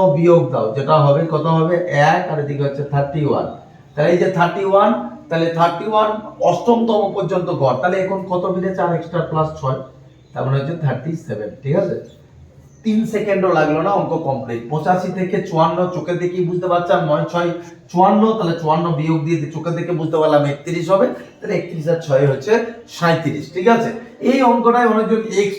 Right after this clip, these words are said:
টেক্স ধরে করে, কিন্তু আমি বলবো এক্স ধরে করার কোনো প্রয়োজনই নাই এখন, কারণ তোমাকে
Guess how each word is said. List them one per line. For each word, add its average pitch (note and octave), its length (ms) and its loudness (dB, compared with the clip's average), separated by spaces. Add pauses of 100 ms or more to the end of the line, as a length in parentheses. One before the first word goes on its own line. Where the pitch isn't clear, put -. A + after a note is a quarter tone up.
টেক্স F#3 200 0 (100)
ধরে E3+ 160 4 (120)
করে, D3+ 220 6
কিন্তু - 200 2
আমি F3+ 180 0
বলবো F3 160 2 (140)
এক্স D#3 220 -4
ধরে E3+ 120 0 (120)
করার D#3+ 200 2 (140)
কোনো D3 140 -2 (140)
প্রয়োজনই D3+ 540 0
নাই C3 100 0 (100)
এখন, - 180 -6 (340)
কারণ F#3+ 220 4
তোমাকে F3 220 2